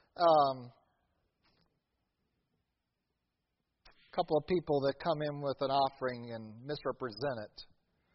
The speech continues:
and drop dead in front of Peter. Let's talk about a guy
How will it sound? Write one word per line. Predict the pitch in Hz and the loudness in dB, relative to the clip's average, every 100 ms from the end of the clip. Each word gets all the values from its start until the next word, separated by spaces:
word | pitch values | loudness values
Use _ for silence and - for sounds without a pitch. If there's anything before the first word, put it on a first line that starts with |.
| _ - | _ -18
and | 117 | -4
drop | 117 131 117 | 2 2 2
dead | 120 139 117 | 2 4 2
in | 107 | -2
front | 123 113 | -8 -8
of | - | -8
Peter. | 117 90 - _ _ _ _ _ _ _ _ _ _ _ _ _ _ _ _ _ _ _ _ _ _ _ _ _ _ - - | -10 -10 -16 _ _ _ _ _ _ _ _ _ _ _ _ _ _ _ _ _ _ _ _ _ _ _ _ _ _ -18 -14
Let's | - | -2
talk | - 226 - | 4 4 4
about | 165 165 160 | 4 6 6
a | 143 | 6
guy | 160 | 8